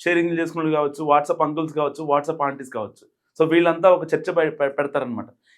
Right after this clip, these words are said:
ఇదేం చేయకుండానే, ఆ, వాళ్ళు అంతకు తెగిచ్చారా లేకపోతే అంత ఇచ్చేసారా?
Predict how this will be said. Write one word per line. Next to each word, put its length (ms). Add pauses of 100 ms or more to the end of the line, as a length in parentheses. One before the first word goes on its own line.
(120)
ఇదేం 340
చేయకుండానే, 800 (360)
ఆ, 240
వాళ్ళు 220
అంతకు 280
తెగిచ్చారా 480
లేకపోతే 220
అంత 200
ఇచ్చేసారా? 420